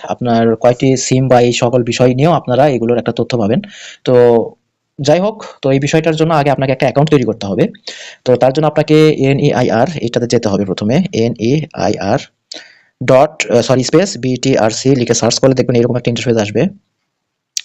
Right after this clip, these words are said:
এই যে দেখতেছেন এনইআইআর সিটিজেন, এখানে ক্লিক করবেন।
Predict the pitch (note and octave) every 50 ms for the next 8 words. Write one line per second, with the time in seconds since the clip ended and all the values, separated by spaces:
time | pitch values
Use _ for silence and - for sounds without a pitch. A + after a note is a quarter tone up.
0 | _ _ - C#3+ C3+ B2+ C3 B2+ D3 C#3 D3 D3 D3 C3+ C3+ C3+ C3+ C#3 - B2
1 | B2 B2 B2 A#2+ - - A2+ A2 G#2+ B2+ D3+ C3+ A#2 A#2+ A2 G#2+ G#2 G#2 - F#2
2 | E2+ F#2+ -